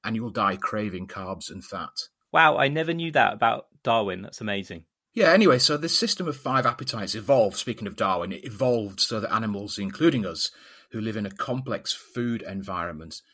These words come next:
Speaker 1: and the food environment just really means all the food that we're surrounded by. And,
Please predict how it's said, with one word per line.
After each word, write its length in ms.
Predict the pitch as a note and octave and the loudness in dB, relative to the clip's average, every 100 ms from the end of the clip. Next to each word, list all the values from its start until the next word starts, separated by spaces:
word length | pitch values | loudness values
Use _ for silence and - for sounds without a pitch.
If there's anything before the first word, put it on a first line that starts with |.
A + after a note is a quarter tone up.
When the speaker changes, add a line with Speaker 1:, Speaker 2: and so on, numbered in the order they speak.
| _ - | _ -8
Speaker 1:
and 100 | C#3 | -2
the 40 | |
food 180 | E3 D3 | 0 0
environment 340 | A#2 A2 G2 | 2 0 0
just 120 | G2 | -6
really 160 | G#2+ G#2 | -6 -4
means 240 | G2+ G2+ | -6 -6
all 140 | G#2 G#2 | -10 -10
the 60 | |
food 320 | G2 - G2+ G2 | -12 -8 -8 -8
that 100 | D#2+ | -8
we're 120 | G2 | -6
surrounded 600 | - F#2+ F#2+ G2 F#2+ C2 | -4 -4 -4 -4 -8 -10
by. 220 | D#2+ E2 | -12 -10
And, 180 | F2+ | -12